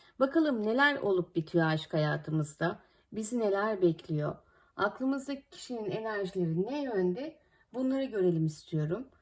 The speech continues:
Uyabilir de uymayabilir de hiç sorun değil. Ben hep söylüyorum, değerli olan sizsiniz, önemli olan sizsiniz. Lütfen kendi değerinizden ödün vermeyin. Lütfen kimsenin sizi dibe çekmesine müsaade etmeyin.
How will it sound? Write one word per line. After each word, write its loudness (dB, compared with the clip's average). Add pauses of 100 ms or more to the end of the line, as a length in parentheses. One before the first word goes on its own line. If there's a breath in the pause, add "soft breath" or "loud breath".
(300 soft breath)
Uyabilir 2
de 0
uymayabilir 2
de -2
hiç -4
sorun 2
değil. 0 (440 soft breath)
Ben 2
hep -2
söylüyorum, 0
değerli 2
olan 0
sizsiniz, -2
önemli 0
olan -2
sizsiniz. -6 (600 soft breath)
Lütfen 0
kendi -4
değerinizden -4
ödün -4
vermeyin. -2 (1300 soft breath)
Lütfen -2
kimsenin -4
sizi -10
dibe -2
çekmesine -6
müsaade -4
etmeyin. 0